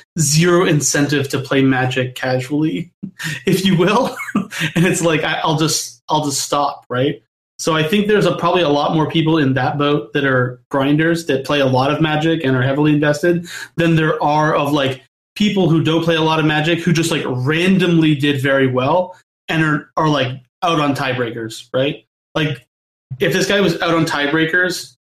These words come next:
uh, going into, like, just the last round, he probably got his losses very early on day one, right? So, I mean, you have to look at, like, where, like, where did the other people who made it and he didn't, where did they take their losses, right?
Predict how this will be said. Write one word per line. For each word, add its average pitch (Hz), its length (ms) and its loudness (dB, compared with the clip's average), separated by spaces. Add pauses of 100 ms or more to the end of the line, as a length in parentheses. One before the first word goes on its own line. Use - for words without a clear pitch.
uh, 139 380 0 (240)
going 151 260 2
into, 147 240 0
like, 127 160 0
just 147 240 -2
the 147 60 0
last 135 360 0
round, 147 380 -2 (260)
he 190 180 0
probably 185 280 2
got 160 180 2
his 143 220 0
losses 127 480 0
very 127 280 0
early 117 400 -8 (640)
on 147 160 2
day 123 180 2
one, 113 380 -4 (140)
right? 139 320 0
So, 135 580 0 (840)
I 151 80 -2
mean, 147 440 2
you 180 120 2
have 208 140 0
to 202 60 2
look 175 180 2
at, 175 80 2
like, 143 220 0
where, 165 260 2
like, 151 240 0
where 170 180 4
did 175 140 2
the 170 100 0
other 160 240 0
people 165 200 0
who 156 120 4
made 143 300 2
it 175 80 2
and 160 100 0
he 151 160 2
didn't, 165 300 2
where 170 140 2
did 170 100 2
they 151 140 0
take 139 240 -2
their 127 100 0
losses, 120 420 -4
right? 131 300 0